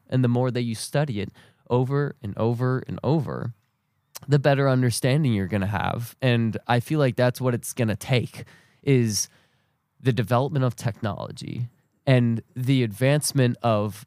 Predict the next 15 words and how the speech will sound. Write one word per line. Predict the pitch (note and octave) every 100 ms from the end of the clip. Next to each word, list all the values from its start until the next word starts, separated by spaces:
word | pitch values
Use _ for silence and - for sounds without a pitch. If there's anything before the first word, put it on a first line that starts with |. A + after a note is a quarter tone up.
| -
not | C3+ C#3+
only | D3 C#3 C3
our | A2
data | G#2 A#2+ B2
collection, | - A2 B2 C3 - G#2 F#2+ G#2 G#2+ - _ -
but | C#3 A#2 G#2 - _ _
using | - A2 C#3+ F3+ B2+ C3+ B2 B2
the | B2+ A2+ A#2 G#2+ G2 -
algorithms | B2 D#3 B2+ G2+ D2 - - A#2 - -
that | - B2
help | B2+ - E3 -
us | A2 -
understand | B2 A#2 G#2+ - B2 C3 G#2+
this | F#2
data | - F2 C#2+ - -